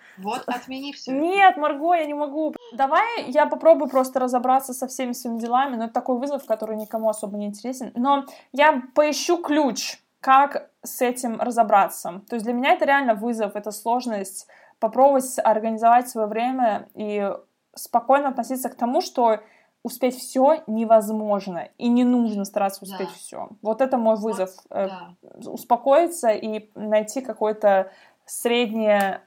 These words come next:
Speaker 2: арифметическое, найти какой-то средний такой вариант, который меня устроит. Поделюсь
Speaker 1: Ну да,
Speaker 2: на
Speaker 1: но
Speaker 2: следующей неделе тем,
Speaker 1: недель-,
Speaker 2: как это
Speaker 1: недели для этого мало. Мне кажется, это проект на, на цел-, на целый год. Да.
Speaker 2: Ну окей, давай будем пробовать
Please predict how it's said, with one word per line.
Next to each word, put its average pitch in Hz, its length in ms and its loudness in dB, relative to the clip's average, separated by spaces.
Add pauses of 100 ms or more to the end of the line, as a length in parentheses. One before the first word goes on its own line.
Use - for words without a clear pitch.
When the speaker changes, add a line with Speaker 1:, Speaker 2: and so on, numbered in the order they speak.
(300)
Speaker 2:
арифметическое, 208 1300 0 (420)
найти 247 240 2
какой-то 254 300 4
средний 226 540 2
такой 208 320 2
вариант, 214 460 4 (300)
который 208 380 2
меня 202 280 2
устроит. 208 680 0 (1800)
Поделюсь 254 500 4
Speaker 1:
Ну - 40 -8
да, 202 80 -2
Speaker 2:
на 190 60 2
Speaker 1:
но 185 60 -2
Speaker 2:
следующей 247 260 2
неделе 254 300 6
тем, 233 240 4
Speaker 1:
недель-, 240 260 4
Speaker 2:
как 226 120 -6
это 233 100 -6
Speaker 1:
недели 262 420 -2
для 226 180 -4
этого 240 260 -6
мало. 185 280 -4
Мне 185 160 -8
кажется, 208 260 -8
это 196 140 -8
проект 214 380 -6
на, 202 120 -8
на 196 220 -8
цел-, 196 320 -8
на 190 160 -6
целый 202 280 -6
год. 175 400 -2 (320)
Да. 185 280 -8 (160)
Speaker 2:
Ну 254 200 8
окей, 285 300 6
давай 247 320 10
будем 247 240 2
пробовать 254 720 4